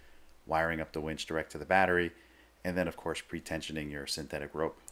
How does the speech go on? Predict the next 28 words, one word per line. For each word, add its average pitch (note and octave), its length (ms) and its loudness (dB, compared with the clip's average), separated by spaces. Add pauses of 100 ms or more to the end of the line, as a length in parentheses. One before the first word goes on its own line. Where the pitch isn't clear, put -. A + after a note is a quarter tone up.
(120)
And, B2 140 6
of A#2 100 -2
course, C3+ 220 4
these C#3 220 2
things A2+ 260 2
I G2+ 100 4
plan F#2+ 300 2
to F2+ 100 0
detail E2 460 -2
in D#2 80 -4
future E2+ 320 -6
videos, F#2+ 640 0
but A#2+ 100 6
if A#2 140 2
you A#2+ 60 4
need B2+ 200 4
step-by-step B2 760 4
instructions F#2 640 2
on E2 140 0
how E2+ 160 0
to E2+ 120 0
install D#2+ 460 0
the D#2 140 -2
Vice E2 260 -2
Design D#2 360 -4
hidden F#2 280 2
winch F2 240 0
mount, D#2+ 280 0